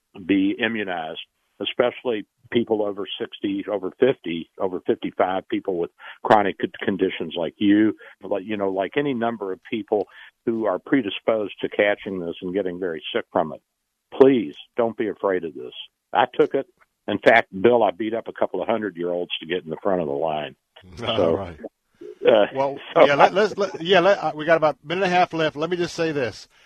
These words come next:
Speaker 2: I'm gonna get it when I can. And by the way, Doctor Handelman just had his second dose. That ought to tell you something that, uh,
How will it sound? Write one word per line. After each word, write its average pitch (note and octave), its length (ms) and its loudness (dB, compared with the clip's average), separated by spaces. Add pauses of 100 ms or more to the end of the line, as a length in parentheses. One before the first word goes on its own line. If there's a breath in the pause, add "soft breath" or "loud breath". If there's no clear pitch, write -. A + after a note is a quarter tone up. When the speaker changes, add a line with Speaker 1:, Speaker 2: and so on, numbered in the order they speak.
(440 soft breath)
Speaker 2:
I'm D#3 240 6
gonna G#3+ 180 2
get F3 180 2
it F3 100 0
when E3+ 140 -2
I E3 120 2
can. C#3+ 560 -6 (380)
And D3 320 -2
by D#3 200 2
the D3+ 80 -6
way, D3+ 440 -2
Doctor C3+ 280 -6
Handelman D3+ 360 -4
just C#3+ 160 -10
had C#3+ 140 0
his C3+ 100 -8
second D#3 440 -8
dose. C3+ 520 -6
That C#3 320 -4
ought D3 200 0
to C#3+ 100 0
tell C#3+ 220 -6
you C#3 120 -4
something C#3+ 640 -8
that, C3 380 -4
uh, A#2+ 560 -4